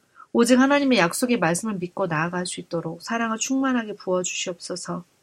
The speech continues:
아버지, 오늘도 주의 도움이 필요한 마음 아픈 청년, 청소년들이 있습니다. 그들을 만나주시고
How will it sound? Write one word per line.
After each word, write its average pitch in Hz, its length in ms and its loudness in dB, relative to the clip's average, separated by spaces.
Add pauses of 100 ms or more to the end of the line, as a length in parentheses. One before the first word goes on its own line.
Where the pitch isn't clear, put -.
(560)
아버지, 185 680 -2 (100)
오늘도 196 600 -4 (220)
주의 233 400 2
도움이 220 420 -4
필요한 220 520 0 (280)
마음 208 280 4
아픈 196 360 -4
청년, 240 480 -4 (460)
청소년들이 233 640 0
있습니다. 180 580 -8 (460)
그들을 185 280 0
만나주시고 175 1040 -2